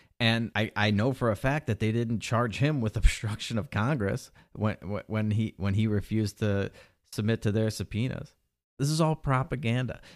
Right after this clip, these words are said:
They've literally got nothing to impeach him on, because the things that presidents do that are actual violations of their oath of office,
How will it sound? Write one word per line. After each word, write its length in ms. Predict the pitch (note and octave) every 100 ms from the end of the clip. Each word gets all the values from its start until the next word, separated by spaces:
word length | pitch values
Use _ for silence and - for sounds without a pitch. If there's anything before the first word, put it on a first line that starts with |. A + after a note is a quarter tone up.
| -
They've 200 | C3+ B2
literally 360 | C3 D#3+ E3
got 280 | D#3 A2+ -
nothing 600 | A2 A2 A#2+ A#2 C3 B2
to 160 | A#2+ A#2
impeach 420 | G#2 - G#2+ -
him 140 | C3+
on, 240 | C3 C3 D3+ - _ _ _ -
because 340 | C3+ C3+ B2
the 140 | B2+
things 320 | B2 C#3 C3+ C3
that 240 | B2+ -
presidents 540 | - B2+ C3+ B2+ G#2+
do 360 | F2+ F#2 C3+ C#3
that 180 | A2+ G#2+
are 180 | G#2+ - -
actual 460 | A#2+ C3+ - B2
violations 960 | A2+ B2 B2 A2 A#2 D3+ - G#2 G#2 G2+
of 180 | G2+ G2+
their 160 | G#2+
oath 200 | A2+ B2 -
of 160 | G#2+
office, 640 | A#2+ F3 E3 F#2 - -